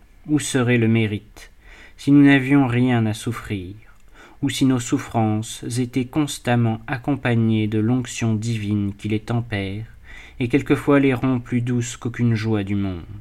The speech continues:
De nous-mêmes, pécheurs misérables, nous n'avons droit qu'au supplice, et nous voudrions jouir ici-bas de la félicité du ciel. Bénissons plutôt la miséricorde qui,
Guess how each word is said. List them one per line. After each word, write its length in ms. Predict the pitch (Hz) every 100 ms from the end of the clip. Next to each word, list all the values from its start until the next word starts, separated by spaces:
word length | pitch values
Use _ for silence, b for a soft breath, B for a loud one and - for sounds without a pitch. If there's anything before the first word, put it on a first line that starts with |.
| - - -
De 160 | 123
nous-mêmes, 540 | 123 127 131 139 139 135 -
pécheurs 440 | 117 - 127 123
misérables, 840 | 117 113 113 107 107 110 113 113 117 b b b -
nous 60 |
n'avons 400 | 127 131 139 139
droit 360 | 123 120 139 135
qu'au 160 | 131 113
supplice, 840 | - 117 - 101 101 - - - - -
et 60 | 120
nous 140 | 135
voudrions 600 | 139 147 139 143 139 139
jouir 540 | 123 117 143 147 143 117
ici-bas 680 | 113 - - 120 120 120
de 120 | 120 113
la 120 | 107
félicité 800 | - 123 123 120 120 113 110 104
du 100 | 104
ciel. 420 | - - 90 78 - - - - - - - - b b b -
Bénissons 520 | 113 117 - 131 123
plutôt 520 | 123 120 135 135 135
la 160 | 123 117
miséricorde 920 | 117 117 120 120 120 135 135 113 110 -
qui, 240 | - 123